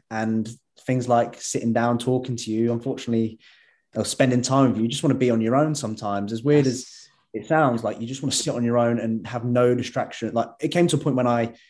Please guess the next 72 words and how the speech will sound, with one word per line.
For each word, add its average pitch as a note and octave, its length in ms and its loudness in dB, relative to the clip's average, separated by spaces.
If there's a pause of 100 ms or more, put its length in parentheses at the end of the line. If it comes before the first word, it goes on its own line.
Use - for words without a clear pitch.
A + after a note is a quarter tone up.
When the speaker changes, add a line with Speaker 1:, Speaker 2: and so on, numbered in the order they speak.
(340)
Speaker 1:
I A#2+ 60 -4
don't C3+ 120 4
know C3+ 60 4
if B2 60 0
you B2+ 80 0
ever B2 160 4
have G#2 160 -8
this, G#2 140 -10
but - 300 -4 (340)
eating, G2 540 -2 (180)
I A#2+ 60 0
wanna D3+ 280 2
eat C#3 240 2
and C3 120 -2
cook C#3+ 280 -6
on B2 60 -2
my A2 160 0
own. G#2+ 240 -2
I G2 100 -6
don't D3+ 140 4
want C#3 140 2
no C3 180 4
one B2+ 160 0
around B2+ 320 -2
me. G2+ 100 -6
Like, G2+ 140 -10
it's - 100 -8
so D#3 260 4
weird. C#3 440 0
Like, G#2 180 -6
I A#2+ 60 -6
just A#2+ 160 -10
don't C#3 80 6
Speaker 2:
I - 20 8
haven't B2+ 140 6
Speaker 1:
wanna C3 60 6
Speaker 2:
got A#2+ 100 4
to C3+ 60 4
Speaker 1:
do C#3 60 4
Speaker 2:
that G#2 180 2
Speaker 1:
it. - 40 -16
Speaker 2:
point G#2 220 -4
yet, G2 280 -4
but G2 80 -4
I G2+ 120 0
know G#2+ 120 -2
what F#2 120 -4
you F#2 60 -8
mean. F2+ 260 -10 (560)
Speaker 1:
Yeah, A#2+ 300 2 (160)
yeah. B2 120 -2
Speaker 2:
Yeah. G#2+ 300 2 (120)
Speaker 1:
It's A#2 100 -8
kind C#3 200 -4
of, A#2+ 100 -10
you A2 80 -8
have A2 120 -8
to - 60 -20
preserve A2+ 440 0
your G#2 100 -2
energy A#2 340 -4
in G2+ 100 -8
a, G2+ 40 -6
in G#2 180 -8
a G#2 40 -8
weird G2+ 240 -6
sense. G#2 340 -8
Anyway, C3+ 180 4
sorry, B2 220 4
I A#2+ 60 4
interrupted, A#2+ 500 -4
mate. G2 200 -12